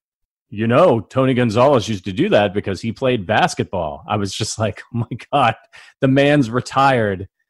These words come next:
He hasn't played for the team in years, and we're still getting told after a Chiefs touchdown that Tony Gonzalez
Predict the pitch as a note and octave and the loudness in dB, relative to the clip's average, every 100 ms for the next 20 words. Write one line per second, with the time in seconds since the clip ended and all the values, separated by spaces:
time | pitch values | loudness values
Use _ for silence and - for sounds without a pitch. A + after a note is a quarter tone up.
0 | _ - C3 C#3+ B2+ D#3 C#3+ A2 A#2+ A#2 | _ -2 2 2 0 0 0 0 -4 -2
1 | C#3+ C3 A2+ A2 B2+ A#2 G#2 G2 B2 G#2+ | 0 2 2 4 4 4 2 0 -4 -2
2 | G2+ - C#3+ B2 A2 A#2 G#2+ G2+ A#2 G#2 | -4 -2 2 2 2 2 2 2 2 2
3 | G#2 G2 F#2+ G#2 F#2 A#2 F#2+ - G2 - | 2 0 0 -4 -4 -6 -6 -4 -4 -2
4 | F#2+ F2+ F2+ E2+ - _ _ - A#2+ G#2 | -4 -4 -4 -6 -8 _ _ -6 -2 0
5 | G2 F#2 G2 F#2 F#2 F2 | -2 -2 2 2 0 -2